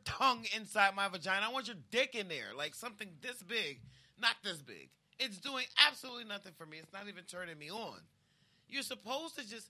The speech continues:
focus on the clitoris. I-, isn't that, like, where the, the stimulation comes from in order to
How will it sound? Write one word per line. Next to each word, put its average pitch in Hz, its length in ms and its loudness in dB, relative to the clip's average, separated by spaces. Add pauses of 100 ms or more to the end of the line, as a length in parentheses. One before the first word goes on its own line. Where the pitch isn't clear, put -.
(480)
focus 208 400 -10
on 175 160 -8
the 160 80 -10
clitoris. 113 640 -14 (840)
I-, 214 240 -8
isn't 233 220 -8
that, 220 220 0
like, 202 200 -2
where 202 120 -4
the, 175 80 -10 (340)
the 165 60 -12
stimulation 190 760 -6
comes 190 260 -8
from 185 360 -8 (240)
in 139 60 -16 (200)
order 165 200 -10
to 160 180 -12